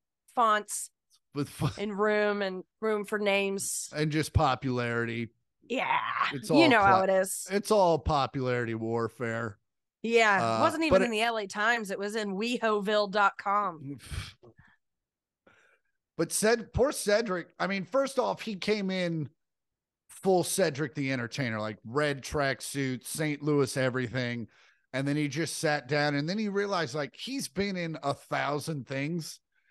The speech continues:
Speaker 2: and, like, it just turns into this giant meet and greet as people are getting on the plane. And he just makes everybody's day, 'cause it's just, like,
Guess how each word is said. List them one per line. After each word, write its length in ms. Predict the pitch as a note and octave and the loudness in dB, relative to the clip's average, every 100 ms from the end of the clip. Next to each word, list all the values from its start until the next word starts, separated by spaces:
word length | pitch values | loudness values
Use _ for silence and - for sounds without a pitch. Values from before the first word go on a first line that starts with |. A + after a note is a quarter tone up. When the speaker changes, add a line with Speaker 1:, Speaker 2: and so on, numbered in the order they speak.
| _ _ - | _ _ -8
Speaker 2:
and, 280 | C3+ C3 B2+ | -4 -2 -2
like, 220 | C3 B2 C#3 | -2 -2 -4
it 120 | C3+ | -6
just 240 | D3 - | -6 -8
turns 380 | - D3 C#3 B2 | -4 -2 -2 -4
into 160 | C#3 C3 | -6 -4
this 220 | B2 A#2 | -6 -8
giant 480 | A#2 C#3 A#2+ A2+ A2 | -8 -4 -4 -6 -8
meet 240 | A2 A2 | -10 -10
and 120 | A2+ | -12
greet 320 | G2+ G2 F2+ - _ _ _ _ _ _ - | -12 -14 -16 -20 _ _ _ _ _ _ -8
as 180 | A2 A2 | -6 -6
people 320 | - B2+ A#2 | -6 -6 -4
are 80 | A#2 | -6
getting 300 | G#2 A#2 A2+ | -4 -4 -2
on 160 | A2 G#2+ | -2 -2
the 60 | G#2+ | -4
plane. 520 | - A2 G#2 F#2 E2 - | -6 -6 -6 -8 -12 -8
And 100 | B2 | -6
he 80 | G3+ | -4
just 220 | A3 G3 | -4 -4
makes 280 | A3+ G#3 A#3 | -6 -2 -2
everybody's 560 | A3 A3 A3+ A3+ F#3+ | 0 -2 -2 -4 -6
day, 420 | F3+ G3+ G3+ D3 - | -4 -2 0 -4 -6
'cause 280 | D3+ C3+ D3+ | -6 -4 -2
it's 220 | F3 E3+ | -4 -4
just, 220 | G#3+ F3+ | -4 -2
like, 300 | G3+ F#3 C#3+ | 0 -2 -4